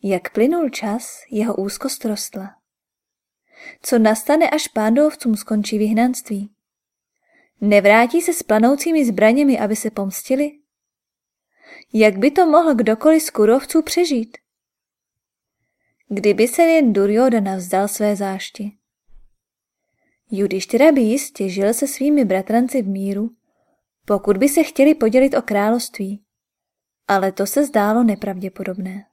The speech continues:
Vypadalo to, že Duryodhanův postoj nic nezmění. Vždyť se to nepodařilo ani jemu samotnému. Dhritarashtrova úzkost se zdvojnásobila,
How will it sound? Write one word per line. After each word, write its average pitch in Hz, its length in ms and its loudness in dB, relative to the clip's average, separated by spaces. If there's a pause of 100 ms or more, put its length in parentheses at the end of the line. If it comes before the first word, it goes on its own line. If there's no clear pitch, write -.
(1600)
Vypadalo 208 600 2
to, 202 160 -10 (520)
že 214 160 2
Duryodhanův 226 760 2
postoj 233 480 -2
nic 208 300 -2
nezmění. 185 600 -8 (1800)
Vždyť 202 300 -2
se 285 100 4
to 359 140 2
nepodařilo 240 720 0
ani 196 260 -4
jemu 214 180 -2
samotnému. 202 720 -6 (2500)
Dhritarashtrova 214 920 0
úzkost 262 420 -4
se 254 120 -2
zdvojnásobila, 202 920 -4